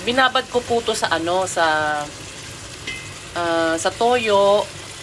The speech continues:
and apple juice. Pero wala po akong pineapple juice, kaya ibinabad ko siya sa, ano, sa may, ano ba to? Orange? Orange ba yan? Piniga ko siya.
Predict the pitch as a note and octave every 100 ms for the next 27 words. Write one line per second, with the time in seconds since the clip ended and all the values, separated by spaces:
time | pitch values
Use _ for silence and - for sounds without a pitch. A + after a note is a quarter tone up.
0 | - - - F3+ F#3 G3 F3+ A3 F4 -
1 | - - - - - - F#3+ F#3+ F#3 F#3
2 | G3 G3 F#3+ - F#3+ F#3 F#3 F3+ F3 F#3
3 | A3+ G#3+ F#3+ G3+ - F#3+ F3 E3+ E3 E3+
4 | E3+ D#3 D#3+ D#3 - D#3+ F3 D#3+ F3 D#3+
5 | D3+ - - - - - - - - -
6 | - - - - E3 E3+ E3 E3 D#3+ D#3+
7 | D#3+ D#3+ D#3 D#3 D3+ D3+ D#3+ - - -
8 | E3 F3 E3 D#3 - - F3+ F#3 G#3 D#4
9 | G#4+ - - - F#3+ G3+ G#3+ - G3 G3
10 | A3 - G3 F3 E3+ E3 E3 - D#3+